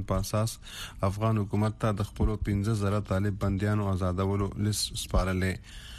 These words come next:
چې په مقابل کې به یې طالبان هم د افغان حکومت زر تنه امنیتي سرتیري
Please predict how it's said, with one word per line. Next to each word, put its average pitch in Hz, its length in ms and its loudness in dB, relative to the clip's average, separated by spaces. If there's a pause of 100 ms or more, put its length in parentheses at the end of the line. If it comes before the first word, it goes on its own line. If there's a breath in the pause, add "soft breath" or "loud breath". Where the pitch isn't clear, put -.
(180 loud breath)
چې - 120 -10
په - 100 2
مقابل 95 500 0
کې 110 140 0
به 107 100 4
یې 110 80 -2 (320 loud breath)
طالبان 98 460 2
هم 110 120 2 (100)
د 92 120 2
افغان 101 320 0
حکومت 101 400 0 (1120 loud breath)
زر 113 100 2 (140)
تنه 95 240 2
امنیتي 92 420 0 (100)
سرتیري 90 400 0